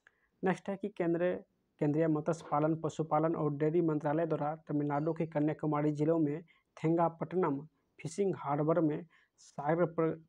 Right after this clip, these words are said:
परिक्र-, यानी परिक्रमा के आठवें चरण की शुरुआत की है। यानी सागर परिक्रमा के आठवें च-, चरण की शुरुआत जो है थेंगापट्टनम फिशिंग हार्बर में किया है।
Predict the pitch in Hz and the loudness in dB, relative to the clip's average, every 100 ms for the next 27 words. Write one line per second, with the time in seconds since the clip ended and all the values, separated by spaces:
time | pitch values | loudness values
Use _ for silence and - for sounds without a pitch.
0 | - 156 156 160 165 170 147 156 - 156 | -2 -2 0 -4 -4 -4 -2 -2 0 -2
1 | 143 160 156 156 147 156 151 160 160 _ | 0 0 2 2 0 -2 -2 -2 -4 _
2 | - 151 156 165 175 160 156 151 202 247 | -4 -4 -4 -6 -4 0 0 0 -4 -6
3 | - - 165 151 - - 170 143 214 - | -8 -10 0 0 0 -2 -2 -2 -8 -14
4 | _ _ _ _ _ - 165 160 147 160 | _ _ _ _ _ -4 -4 -2 0 0
5 | 160 160 156 156 156 160 160 156 170 165 | 0 -4 -2 0 0 0 -2 -2 -2 0
6 | 170 165 165 156 156 151 - 160 151 147 | -2 -2 -4 0 0 -2 0 0 2 -2
7 | 185 214 - _ _ - 156 165 165 160 | -6 -12 -18 _ _ -6 0 2 2 -2
8 | 156 180 180 165 - 160 170 160 151 151 | -4 -2 -2 -4 -6 -2 -2 0 0 2
9 | 160 165 160 160 151 147 143 208 226 | 4 2 2 2 2 0 -6 -12 -14